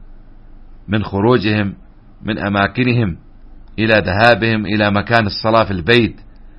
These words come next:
وفي وقت انتظار الصلاة، كل هذا وقت يستحب فيه التكبير والجهر بالتكبير. في يوم عيد الفطر يستمرون في التكبير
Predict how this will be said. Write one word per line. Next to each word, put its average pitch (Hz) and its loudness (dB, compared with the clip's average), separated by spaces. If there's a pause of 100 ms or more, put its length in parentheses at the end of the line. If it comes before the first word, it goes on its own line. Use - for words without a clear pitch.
(320)
وفي 107 0
وقت 120 2
انتظار 110 2
الصلاة، 107 0 (580)
كل 135 0
هذا 127 4
وقت 135 2
يستحب 117 -2
فيه 107 0
التكبير 107 0 (840)
والجهر 110 0
بالتكبير. 101 -2 (1400)
في 104 -2
يوم 113 2 (120)
عيد 131 2
الفطر 104 -2 (800)
يستمرون 101 -2
في 101 -8
التكبير 101 -2